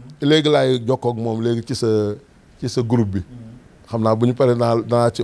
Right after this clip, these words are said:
Fat Diop, ñoo maase. Ñoo maase, ñun ñaar ñëpp ñoo ngi juddu cinquante-huit. Waaye mas na toog fii ñuy, ñuy añ. Après ñuy wax oto bu, oto bu rafet ak loolu, ma ne ko, "Ah, oto kañ,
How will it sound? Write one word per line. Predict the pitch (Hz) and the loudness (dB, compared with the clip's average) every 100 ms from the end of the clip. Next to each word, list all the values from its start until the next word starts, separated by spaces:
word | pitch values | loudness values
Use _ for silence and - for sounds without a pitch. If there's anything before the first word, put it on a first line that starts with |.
| - | -2
Fat | - 139 | 0 2
Diop, | 113 | 0
ñoo | 123 143 | 2 4
maase. | 151 131 - - - - - - - - - - - - - - - | 6 4 0 -12 -20 -20 -20 -20 -20 -20 -20 -20 -20 -20 -20 -20 -4
Ñoo | 117 117 | 0 2
maase, | 117 107 117 | 0 0 2
ñun | 120 | 4
ñaar | 120 117 113 | 4 2 2
ñëpp | 123 123 | 0 -2
ñoo | 117 | -4
ngi | 113 104 | -4 -4
juddu | 107 101 107 104 | -4 -2 -2 -2
cinquante-huit. | - 123 143 135 127 110 - - - - - - - - | 2 4 4 4 4 2 -2 -20 -20 -20 -20 -20 -20 -8
Waaye | 127 131 | 2 4
mas | 131 147 139 | 4 2 2
na | 143 | 2
toog | 139 127 | 4 2
fii | - 123 123 | 2 0 2
ñuy, | 123 131 117 | 0 0 0
ñuy | 123 127 - | 2 2 0
añ. | 127 107 - - - - - - | -2 -2 -6 -20 -20 -20 -20 0
Après | 131 127 135 131 127 127 - - - - | 0 4 4 6 4 2 -4 -20 -20 -6
ñuy | 135 127 131 | 0 4 6
wax | 131 127 - - - - | 6 4 -2 -20 -14 -4
oto | 135 139 | 0 0
bu, | 123 | 0
oto | 139 131 | -2 0
bu | 131 | 0
rafet | 131 123 | 0 0
ak | 123 | 2
loolu, | 123 120 | 2 2
ma | 123 | 2
ne | 123 | 0
ko, | 120 | 0
"Ah, | 135 101 - _ _ _ - - - - - | 0 0 -6 _ _ _ -20 -20 -20 -20 -4
oto | 127 135 | -2 2
kañ, | 139 | 2